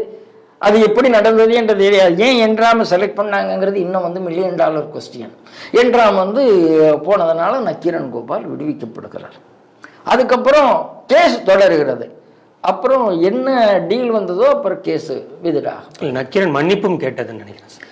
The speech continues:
Speaker 1: மன்னிப்பு, சின்னதா மன்னிப்பு கேட்டார். அப்ப நீ அயோக்கியத்தனம் பண்ணதுனால தான் நான் மன்னிப்பு கேட்டேன். மன்னிப்பு கேட்ட ஆள் தானே நீ, மன்னிப்பு கேட்ட ஆள் தானே நீ.
Speaker 2: ஆனா திரு அண்ணாமலை அவர்கள் எந்த, எந்த மன்னிப்பும் இது வரைக்கும் கேட்கல.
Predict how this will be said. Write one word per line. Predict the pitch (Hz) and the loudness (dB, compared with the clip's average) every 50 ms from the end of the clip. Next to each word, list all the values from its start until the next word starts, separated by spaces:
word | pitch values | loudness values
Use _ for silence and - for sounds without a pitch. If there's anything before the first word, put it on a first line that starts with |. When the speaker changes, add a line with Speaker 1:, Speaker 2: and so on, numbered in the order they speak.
| - _ - | -20 _ -6
Speaker 1:
மன்னிப்பு, | - 135 190 220 226 208 | -4 -4 -2 -2 -2 -4
சின்னதா | 185 - - - 185 180 175 151 131 127 131 156 175 | -4 -6 -4 -6 -4 -4 -2 -2 -2 -2 -2 -2 -2
மன்னிப்பு | 147 117 117 113 113 - 107 | -2 -6 -10 -12 -14 -14 -16
கேட்டார். | - - - - - - - - _ _ _ _ _ - - _ _ _ | -18 -18 -18 -18 -20 -20 -20 -20 _ _ _ _ _ -20 -20 _ _ _
அப்ப | - 139 131 - 160 | -6 -6 -4 -2 -2
நீ | 147 147 135 | -2 -2 -2
அயோக்கியத்தனம் | 120 127 147 175 208 208 - 226 233 - 202 202 202 190 180 | 0 2 2 2 2 2 2 0 0 2 2 2 2 2 0
பண்ணதுனால | 180 175 190 202 202 196 202 202 208 | 0 2 2 2 2 4 2 2 2
தான் | 220 220 | 2 2
நான் | 220 208 | 0 0
மன்னிப்பு | 196 175 175 185 175 175 | -2 -2 -4 -4 -6 -4
கேட்டேன். | 165 170 165 165 - 170 165 - - - - _ _ _ _ _ _ _ _ _ _ - | -2 -2 -4 -2 -4 -6 -6 -8 -14 -20 -20 _ _ _ _ _ _ _ _ _ _ -6
மன்னிப்பு | 120 147 190 226 214 220 233 | -4 -2 -2 0 0 0 0
கேட்ட | 208 220 220 214 202 | 0 0 2 4 4
ஆள் | 196 190 190 | 4 4 2
தானே | 196 190 185 170 | 0 -2 -2 -4
நீ, | 165 165 170 170 - - _ _ _ _ _ _ _ _ _ _ _ _ - | -8 -10 -12 -14 -18 -20 _ _ _ _ _ _ _ _ _ _ _ _ -8
மன்னிப்பு | - 151 196 202 202 202 | -6 -6 -4 -4 -4 -2
கேட்ட | 202 190 - 175 | -2 -2 0 0
ஆள் | 170 151 151 | 0 0 0
தானே | 156 156 151 | -4 -6 -8
நீ. | 143 139 139 - | -8 -10 -8 -6
Speaker 2:
ஆனா | 139 156 165 | -4 -2 0
திரு | 160 165 160 | 0 2 2
அண்ணாமலை | 156 151 165 180 185 185 175 165 | 2 2 2 2 2 2 2 2
அவர்கள் | 156 156 147 175 180 | 2 2 2 2 2
எந்த, | 165 147 139 151 | 2 2 2 0
எந்த | 147 143 151 160 | 0 0 0 0
மன்னிப்பும் | 151 147 147 151 147 156 139 | 0 0 0 0 -2 -2 -2
இது | 127 | -2
வரைக்கும் | 123 123 127 117 120 110 113 107 101 | -4 -6 -8 -8 -8 -8 -10 -12 -16
கேட்கல. | 113 | -18